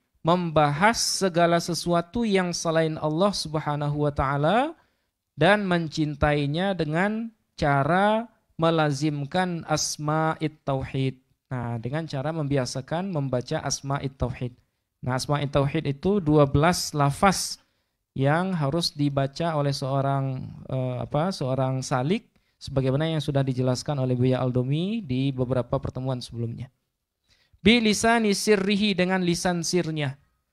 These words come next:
Wa idza hasalat hadhihi tasfiyatu faqad tamma maqamus shadi. Nah, ketika sudah didapatkan kesucian ini, kesucian hati ini, maka sempurnalah makom sod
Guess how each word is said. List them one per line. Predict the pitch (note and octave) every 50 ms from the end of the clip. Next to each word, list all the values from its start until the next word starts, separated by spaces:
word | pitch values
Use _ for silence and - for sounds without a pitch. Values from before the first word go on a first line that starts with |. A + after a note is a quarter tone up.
| _ _ _ _ _ _ _ _ -
Wa | E3+ G3+ G#3
idza | G#3+ A3 G3+ A3 G#3 G3+
hasalat | G3+ B3+ C#4 C#4+ - B3 A#3 A3 G#3 G3
hadhihi | F#3 F#3 A3+ A3+ G3+ G3 F#3+ G3 F#3+ -
tasfiyatu | - F#3+ F3+ - - - F3+ F3+ F3 E3 D#3+ - - G#3 G3+ F#3+
faqad | - F#3 E3 - - F3 F3 - -
tamma | G3 G3 F#3+ F3+ E3+ D#3+ D#3
maqamus | D3+ D3 D3 - E3 D#3 D3 D3 C#3+ - -
shadi. | C#3+ C3+ C3 B2+ B2 B2+ B2 C3+ - _ _ _ _ _ _ -
Nah, | D#3+ E3+ E3+
ketika | - G3+ G3 - G3+ F#3+ - G3+ G3 F#3+
sudah | - G3+ F#3 F3+ F#3+ F#3+ F#3 - - - - - _ _ _ _ _ _ _ _ _ _ _ _ _ _ - F3+ - _ _ _
didapatkan | - E3+ F3+ G3+ F#3 G3+ G3 G3 - B3 C#4+ C#4+ - - B3 A3 G#3 G3
kesucian | F3+ G3+ F#3 - F#3 F3 F3 - - F3+ E3+ D#3 D#3+ D3+
ini, | D3 C#3+ C3+ C#3 D3 D3+ E3+ G3 A#3 C4+ C4+ -
kesucian | E3+ D3+ - D#3 C#3 - E3 D#3 D3
hati | D3+ D3+ C#3+ D3 D3+ C#3+ C3+ C#3
ini, | C#3+ E3+ G#3+ C4 D#4 - _ _ _ _ _
maka | D3+ D3+ D3+ D#3 D#3+ D#3
sempurnalah | - - E3 D#3 C#3+ C#3+ D#3 D3+ C#3 D3+ E3 G3 A3 G#3 F#3+ E3 D#3 D#3+
makom | D#3 D3 C#3+ - - D#3 C#3+ C#3 C#3
sod | C3+ - - - G#3 G#3